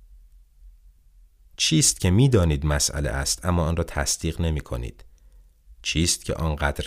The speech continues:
دردناک است که از آن اجتناب می نمایید؟ هنگام مطالعهٔ کتاب به تمرینات کتبی متعددی برمیخورید. تمرینات مشخص شده را در دفتری یادداشت کنید.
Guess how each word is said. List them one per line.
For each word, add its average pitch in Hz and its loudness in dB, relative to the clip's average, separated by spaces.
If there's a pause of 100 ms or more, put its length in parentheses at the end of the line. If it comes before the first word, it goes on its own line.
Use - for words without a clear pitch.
دردناک 78 0
است 71 -4 (160)
که 73 0
از 71 0
آن 76 0
اجتناب 78 -2
می 67 -4
نمایید؟ - -10 (420)
هنگام 156 6
مطالعهٔ 76 2
کتاب 87 -2 (240)
به 80 -4
تمرینات 78 -2
کتبی 85 -6
متعددی 80 -2
برمیخورید. - -12 (1200)
تمرینات 78 0
مشخص 104 -2
شده 92 0
را 104 0 (240)
در 76 4
دفتری 76 0
یادداشت 78 -2
کنید. - -12